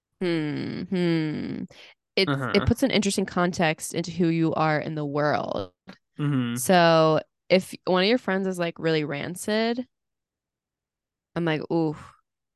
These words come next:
Speaker 1: such a big red flag." And,
Speaker 2: You're
Speaker 1: you
Speaker 2: like,
Speaker 1: know,
Speaker 2: "What
Speaker 1: you
Speaker 2: is actually
Speaker 1: sometimes
Speaker 2: going on?"
Speaker 1: you, exactly. It's, like, one thing, 'cause I'm like, "Okay, I don't wanna make you guilty by association," right?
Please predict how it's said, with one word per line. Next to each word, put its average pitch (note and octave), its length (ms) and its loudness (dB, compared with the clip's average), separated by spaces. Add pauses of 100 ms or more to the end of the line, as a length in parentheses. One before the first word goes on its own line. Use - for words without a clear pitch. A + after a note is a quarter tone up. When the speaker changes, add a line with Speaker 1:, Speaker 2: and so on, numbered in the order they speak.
(160)
Speaker 1:
such - 240 -4
a - 40 -8
big D#3 180 0
red D#3 180 -4
flag." - 440 -2
And, G3 140 2
Speaker 2:
You're G#3 100 6
Speaker 1:
you - 0 -
Speaker 2:
like, G#3+ 240 4
Speaker 1:
know, - 60 -2
Speaker 2:
"What G#3+ 220 2
Speaker 1:
you - 0 -
Speaker 2:
is - 120 -6
actually - 320 0
Speaker 1:
sometimes - 120 -2
Speaker 2:
going A#2+ 140 -6
on?" B2 400 -6
Speaker 1:
you, F#3+ 280 0 (680)
exactly. F3+ 880 -4
It's, G#3 200 0
like, C4+ 140 4
one C4 180 2
thing, D#4 440 0 (400)
'cause B3 160 0
I'm A#3+ 140 0
like, B3+ 260 -4
"Okay, A3 260 -2
I E3+ 40 2
don't G3 140 0
wanna G#3 360 -6
make F3+ 220 -6
you F3+ 80 -4
guilty E3+ 300 0
by E3+ 80 0
association," E3+ 800 -2
right? E3+ 460 -2